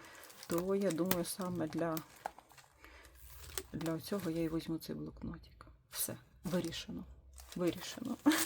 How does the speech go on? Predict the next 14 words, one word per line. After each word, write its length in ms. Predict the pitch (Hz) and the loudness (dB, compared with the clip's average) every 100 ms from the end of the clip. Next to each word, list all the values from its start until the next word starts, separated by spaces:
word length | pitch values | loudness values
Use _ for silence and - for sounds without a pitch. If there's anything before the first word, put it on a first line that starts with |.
| - - | 2 -2
<laughs> 540 | - - - - - | -2 -2 0 0 6
Хай 160 | 381 233 | 6 8
буде 280 | 208 196 | 6 2
так. 240 | - - - - - - - - - | 2 0 0 0 -2 -2 -2 -2 2
І 100 | - | 4
ось, 140 | 208 - | 6 6
дивіться, 400 | 190 196 - 175 | 6 6 6 4
стрічка, 520 | - 196 233 - 269 | 6 4 4 6 4
яка 220 | 254 247 | 6 4
класна, 440 | - 247 247 240 | 8 6 6 6
можна 340 | 226 226 220 214 | 6 6 4 0
поєднати. 720 | - 208 202 196 196 190 196 - - | 2 2 4 6 8 8 6 -4 0
Ой, 300 | 196 240 240 | 4 6 6
клас. 400 | 233 190 170 - | 6 10 10 8